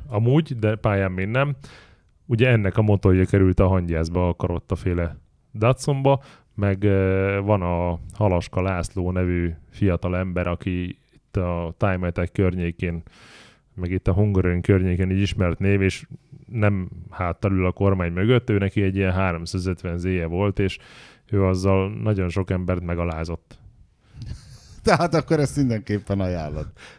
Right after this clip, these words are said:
Speaker 1: Igen, azt igen. Aztán itt, itt van, ugye, hogy a V hatos, V nyolc Mustang, ugye ez a kétezer-hattól felfelé, az már az, ami hasonlít a mostanira, de még
Speaker 2: A
Speaker 1: nem a jó.
Speaker 2: V hatos, a V hatos, ba bele kell kotyognom, az annyira szar,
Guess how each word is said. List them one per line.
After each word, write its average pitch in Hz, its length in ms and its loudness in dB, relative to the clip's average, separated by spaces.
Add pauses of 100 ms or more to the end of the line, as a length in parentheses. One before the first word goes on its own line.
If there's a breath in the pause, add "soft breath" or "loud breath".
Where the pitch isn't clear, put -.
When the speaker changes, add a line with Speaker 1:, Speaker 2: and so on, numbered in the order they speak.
Speaker 1:
Igen, 175 240 2
azt 170 240 4
igen. 101 220 4
Aztán 113 280 4
itt, 139 140 6
itt 143 160 6
van, 117 100 4
ugye, 110 300 6
hogy 107 140 4 (460 soft breath)
a 95 200 0
V 98 80 2 (160)
hatos, 104 260 2
V 107 80 -6
nyolc 110 420 6
Mustang, 120 500 2
ugye 113 180 4
ez 104 100 2
a 104 60 0
kétezer-hattól 107 800 2
felfelé, 110 540 2
az 107 160 2
már 113 240 2
az, 117 120 2
ami 117 140 4
hasonlít 117 460 6
a 107 80 4
mostanira, 107 520 0
de 110 100 4
még 110 160 4
Speaker 2:
A 117 60 6
Speaker 1:
nem 123 120 10
a 127 60 12
jó. 120 80 12
Speaker 2:
V - 20 12
hatos, 113 340 8
a 101 120 -2
V 101 160 6
hatos, 98 340 0 (220)
ba 92 80 4
bele 95 220 2
kell 90 180 -4
kotyognom, 90 720 2
az - 180 -8
annyira 90 400 0
szar, 78 420 -2